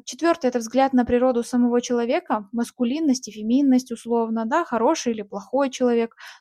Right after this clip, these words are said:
То есть уметь распознавать это в себе и в других, как просто разные составляющие совокупности, а не абсолютный, там, стопроцентный человек хороший, стопроцентный человек плохой, потому что, скорее всего,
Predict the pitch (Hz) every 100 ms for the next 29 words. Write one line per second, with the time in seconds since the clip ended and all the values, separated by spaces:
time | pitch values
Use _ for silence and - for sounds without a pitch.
0 | - 233 - 254 320 - 233 - 240 226
1 | 254 254 240 214 196 - 240 208 349 392
2 | - 247 214 240 214 220 202 - - -
3 | - 233 - - 311 330 247 247 269 277
4 | 254 247 - 233 240 247 247 - 226 -
5 | 233 - 254 220 220 - - 233 233 233
6 | 220 - - - 220 - 240 277 269 226
7 | 214 202 202 - 208 233 220 233 226 -
8 | 214 - 220 220 - - 208 254 339 277
9 | 254 202 196 214 247 - 208 208 220 -
10 | 208 196 - 285 330 - - - 226 233
11 | 226 - 208 220 240 254 233 320